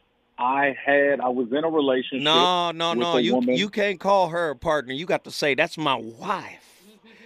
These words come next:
Speaker 2: And you got to
Speaker 1: That's
Speaker 2: put,
Speaker 1: true, my
Speaker 2: you gotta
Speaker 1: wife.
Speaker 2: put the air on the W. "That's my
Speaker 1: <laughs>
Speaker 2: wife." <laughs>
Speaker 1: Yes, that, that is my, that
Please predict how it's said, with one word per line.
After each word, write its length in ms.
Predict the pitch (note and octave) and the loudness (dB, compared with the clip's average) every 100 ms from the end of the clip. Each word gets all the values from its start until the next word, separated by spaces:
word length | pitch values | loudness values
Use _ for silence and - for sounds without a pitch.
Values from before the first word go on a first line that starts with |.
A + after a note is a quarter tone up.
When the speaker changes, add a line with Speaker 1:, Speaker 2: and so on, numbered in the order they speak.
| - B2+ | -14 -4
Speaker 2:
And 120 | D3+ | -2
you 80 | F3+ | 2
got 160 | F#3 | 2
to 80 | C3+ | 2
Speaker 1:
That's 100 | C#3 | 0
Speaker 2:
put, 120 | G3 - | 0 2
Speaker 1:
true, 220 | C#3 F3+ | 2 2
my 180 | A3+ B3 | 2 6
Speaker 2:
you 40 | |
gotta 220 | G#3+ G3+ | 10 8
Speaker 1:
wife. 100 | F#3 | 8
Speaker 2:
put 200 | G#3+ G#3 | 4 4
the 160 | F3+ E3+ - | 4 2 4
air 400 | A3+ A3+ G#3 F#3 | 6 6 4 2
on 160 | G3 F3+ | 0 0
the 80 | |
W. 320 | E3 G#3+ D#3 D3 | 0 0 2 -2
"That's 220 | D#3+ - | -4 -6
my 160 | D#3 C#3 | -6 -6
Speaker 1:
<laughs> 80 | - G#3 | -4 -6
Speaker 2:
wife." 800 | F#3+ F#3+ D#3 A2 - C#4+ D#3 - | -4 -6 -6 -10 -10 -12 -12 -12
<laughs> 1300 | D4+ - - A#3+ - D#3+ G#3 - - B3+ D#3+ D#3 - - - - | -2 0 4 4 6 6 4 2 -2 0 2 2 0 -6 -12 0
Speaker 1:
Yes, 420 | G#3+ F3 A#2 - - G#2 | 2 2 -2 -10 -16 -6
that, 280 | B2 C3 - | -2 -2 -4
that 280 | A2 B2 C3 | -8 -4 0
is 180 | C3+ A#2 | 0 0
my, 300 | B2 A#2+ B2 - | -4 -2 -4 -4
that 200 | B2 | -4